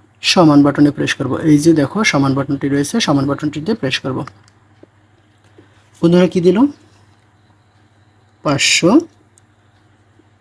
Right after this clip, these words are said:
সাতাশ, অর্থাৎ ফাইভ টু সেভেন। কত দিল? ফাইভ টু সেভেন। এখন আবার আমরা এই যে,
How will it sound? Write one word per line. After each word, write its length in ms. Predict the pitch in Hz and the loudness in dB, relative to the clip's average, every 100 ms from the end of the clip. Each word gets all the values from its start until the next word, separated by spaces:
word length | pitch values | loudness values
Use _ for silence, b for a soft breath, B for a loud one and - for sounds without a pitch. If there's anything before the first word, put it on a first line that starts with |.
| - | -16
সাতাশ, 640 | - 151 135 - 196 - - | -6 -4 -2 -2 -4 -4 -6
অর্থাৎ 320 | 151 165 208 _ _ _ _ _ _ - | -4 -4 -4 _ _ _ _ _ _ 0
ফাইভ 240 | 147 143 - | 0 0 -2
টু 140 | 180 | -2
সেভেন। 360 | 185 147 156 151 - _ | 0 -2 -2 -10 -14 _
কত 160 | 160 160 | -4 0
দিল? 240 | 160 180 | 2 2
ফাইভ 220 | 226 147 135 | 0 -4 -4
টু 200 | - 294 - _ _ _ - | 0 0 0 _ _ _ -8
সেভেন। 300 | - 139 170 156 _ _ _ - | -2 -2 -2 -6 _ _ _ -6
এখন 400 | 185 - 185 208 - _ _ _ - | -4 0 0 0 -6 _ _ _ -2
আবার 220 | 180 175 | 2 4
আমরা 280 | 170 226 302 - | 4 0 -2 0
এই 240 | 233 247 | 2 2
যে, 200 | 185 147 | 2 0